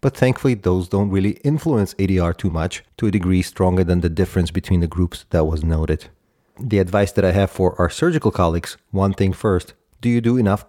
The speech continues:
screening colonoscopies? And if the answer is no, then probably give it up and let someone else do it, specifically for colon cancer screening. But if you're doing enough colonoscopies, improve your technique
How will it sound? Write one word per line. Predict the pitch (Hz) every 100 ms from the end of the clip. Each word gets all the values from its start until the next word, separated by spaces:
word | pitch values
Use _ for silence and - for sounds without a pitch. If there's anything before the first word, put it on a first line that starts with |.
| _
screening | - - 90 95
colonoscopies? | 104 110 143 - 151 82 - - _ _ -
And | 123
if |
the | 123 98
answer | 92 117
is | 98
no, | 87 85 85 101 _ _ -
then | 95 95 - _
probably | 156 185 135 120
give | 107
it | 101 87
up | 90 -
and | 95
let | 95 -
someone | 95 87
else | 82 -
do | 87
it, | 80 - _ _
specifically | - - 110 110 104 90 90
for | -
colon | 90 - 85 85
cancer | - 85 92
screening. | - - 113 92 76 _ _ _ _ _ _ _ _
But | 104
if | 95 -
you're | 117
doing | 113 110
enough | 104 95 -
colonoscopies, | 95 92 139 - - 104 - _ _
improve | 180 - 110 101
your |
technique | 107 120 - 165 -